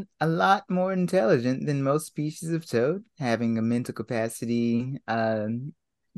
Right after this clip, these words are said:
kind of similar to a winter wolf, and, um, but not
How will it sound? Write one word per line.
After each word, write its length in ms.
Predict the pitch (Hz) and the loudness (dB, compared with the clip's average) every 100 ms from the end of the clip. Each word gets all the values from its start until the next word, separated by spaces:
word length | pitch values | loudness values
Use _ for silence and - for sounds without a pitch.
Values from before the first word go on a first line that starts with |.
| - - | -12 -4
kind 280 | 170 170 | -2 2
of 180 | 165 151 | 2 0
similar 500 | - - 156 151 147 | -4 -4 0 4 4
to 280 | 143 151 120 | 2 2 4
a 180 | 107 104 | 4 2
winter 460 | 104 135 143 143 | -2 -2 0 -2
wolf, 560 | 120 135 190 202 - - - _ | 0 0 -2 -2 -8 -20 -20 _
and, 760 | 123 127 127 127 127 127 127 - 170 - - | -2 0 2 0 -2 -2 -4 -8 -16 -16 -4
um, 640 | 110 110 107 104 107 - _ - | -2 0 0 -2 -4 -8 _ -2
but 220 | 127 131 | 4 6
not 420 | 135 143 143 139 | 6 4 4 2